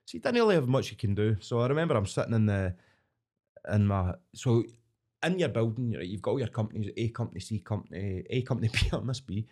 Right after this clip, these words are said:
A company, B company, C company. I was in C company, Charlie company. And, uh, in each company, you've got your platoons. So there was seven platoon,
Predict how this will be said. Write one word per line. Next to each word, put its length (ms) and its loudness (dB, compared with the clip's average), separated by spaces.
A 100 0
company, 280 -4
B 160 -4
company, 280 -6
C 180 -6
company. 300 -8
I 80 4
was 160 4
in 60 0
C 200 -4
company, 280 -6
Charlie 320 -4
company. 300 -12
And, 220 2
uh, 380 -2
in 260 2
each 240 -4
company, 360 -4
you've 240 -6
got 320 -4
your 80 -8
platoons. 520 -8
So 160 -12
there 120 -8
was 320 -8
seven 340 -2
platoon, 420 -4